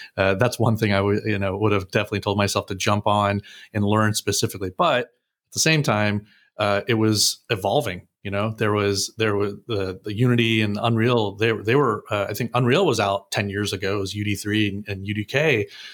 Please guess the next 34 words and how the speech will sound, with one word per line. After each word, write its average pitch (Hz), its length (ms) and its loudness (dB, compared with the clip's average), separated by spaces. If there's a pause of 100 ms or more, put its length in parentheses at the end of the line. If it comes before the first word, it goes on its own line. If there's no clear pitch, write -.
(180)
um, 101 160 0
and 104 140 -2
we 127 100 4
were 139 140 2
playing 113 220 0
it 107 100 -4
with 107 160 -4
it 98 100 -8
then. 147 240 2
But 101 260 0
it 113 80 -2
was 104 180 0
very 107 280 2
specific 135 500 -2
to - 80 -12
games. 120 460 0 (380)
Um, 101 240 0
but 107 200 -2
now, 107 200 -2 (220)
uh, 95 340 -2
Unity 139 420 2
has 147 180 2
come 151 180 0
out, 151 340 2 (260)
um, 101 300 0
and 101 200 -2
since 117 520 0
Unity, 120 380 0
even 131 420 0
we 104 240 -2
have, 107 400 0
uh, 98 400 -2
Unreal 113 560 2
and 104 260 -2